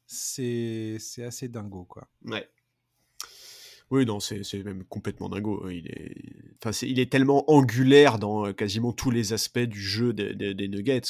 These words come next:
Speaker 2: que, effectivement, même, même si en termes de minutes, c'est pas colossal, euh, c'est, vu son activité sur le parquet, c'est, c'est monstrueux, quoi. Mais bon, voilà, donc, euh, aucun risque de prix ni avec Murray, ni avec Michael Porter Junior, ça ne sert à rien.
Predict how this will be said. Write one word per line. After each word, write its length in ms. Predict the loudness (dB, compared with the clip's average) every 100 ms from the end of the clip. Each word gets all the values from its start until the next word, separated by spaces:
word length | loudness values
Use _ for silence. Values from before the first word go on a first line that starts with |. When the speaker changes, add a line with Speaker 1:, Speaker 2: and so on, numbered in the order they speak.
| -8
Speaker 2:
que, 220 | -10 -10
effectivement, 460 | -10 -8 -4 -2
même, 200 | -2 -4 -4
même 160 | -4
si 300 | -2 -4 -2
en 140 | -4 -6
termes 300 | -6 -6 -6
de 120 | -8
minutes, 520 | -6 -4 -2 0 0
c'est 180 | -2 -8
pas 220 | -6 -6 -8
colossal, 720 | -8 -6 -6 0 2 2 0 -10 -16
euh, 40 | -20 -14
c'est, 200 | -10 -10 -14 -20 _
vu 180 | -12 -6
son 200 | -4 -4
activité 440 | -6 -8 -10 -8 -8
sur 180 | -8 -10
le 60 |
parquet, 420 | -14 -14 -6 -6 -6
c'est, 180 | -10 -10
c'est 120 | -8
monstrueux, 340 | -8 -12 -10 -10
quoi. 160 | -12 _ _ _ _ _ _ _ -20 -20 -20 -20 -20 -6 4
Mais 80 |
bon, 100 | 8
voilà, 260 | 10 10 8
donc, 200 | 4 -2
euh, 120 | 0
aucun 300 | 0 2 4
risque 320 | 4 4 2 -2
de 140 | -4
prix 380 | -4 -2 0 0
ni 200 | 2 4
avec 280 | 4 0 -4
Murray, 400 | -2 2 2 2
ni 180 | 0
avec 220 | -2 -2 -4
Michael 260 | -6 -6
Porter 260 | -8 -10 -10 -10
Junior, 320 | -4 -4 -2
ça 80 | -4
ne 40 |
sert 240 | -2 0 0
à 100 | 0
rien. 340 | -2 -4 -4